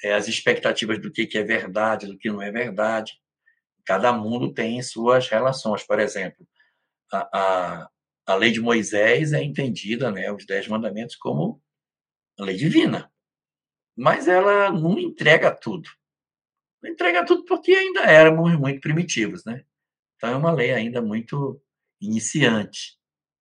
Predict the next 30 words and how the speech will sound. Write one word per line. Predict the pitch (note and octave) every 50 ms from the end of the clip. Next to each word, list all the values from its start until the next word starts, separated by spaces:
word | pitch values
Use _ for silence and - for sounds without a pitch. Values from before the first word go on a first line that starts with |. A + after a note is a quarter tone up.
| _ _ _ _ _
muito | _ - - _ - A#2+ B2 B2 A#2+ G#2+ G2 F2 - - _ _ _ _ _ _ _ _ _ - - - _ _
no | - A#2
início | A#2 A2+ A2 A2+ C3 D3+ D#3+ D3+ D3+ - - E3+ - _ _ _
de | D#2+ F#2+ F#2+
todas | - - F#2+ F#2+ F#2 F2 -
as | F#2 F2+ - -
coisas. | - - - - - - - - - - _ _ _ _ _ - - - - - - _ _ _ - F2+
Aí | E2 E2+ G2
a | G#2
gente | G#2 A2+ A#2+ B2 - C#3
vai | B2 C3+ C3 C3 C3 C3+
perceber | C3+ - C3+ C3 C3 - - - D3 B2 A2 G#2+ A#2 A#2+ A#2+ -
que, | - - C3+ C3+ C#3 C#3 C#3+ - _ - - - - - - _ _ _ _
é, | G#2+ G2+ G2 F#2 F#2 F2+ F2 F2 _ _ _ _ _ - _
as | - F#2+ F#2 - -
leis, | - F#2+ G2 A2 C3 D#3 E3+ E3 A#2+ - - - - - - - _ _ _ _ _ _ -
do | C#3+ E3 F3+ E3+ D#3
ponto | - - A2+ A2 - -
de | F#2+ F#2
vista | F#2+ G2+ - - A#2
moral, | A#2+ B2 B2 A#2 A#2+ B2+ C#3+ E3+ F#3 - -
elas | A#2+ A#2 B2 C3 B2+ -
podem | - - A#2+ A#2+ B2 B2+ B2
ter | A#2+ B2+ B2
adequ-, | B2 A#2+ A#2+ B2+ B2+ - - -
a | - A2 A#2+
lei | C3 D3 E3+
é | G3
uma | G#3+ A3+ B3+ B3+
só, | - - - - C3+ G#2 - - -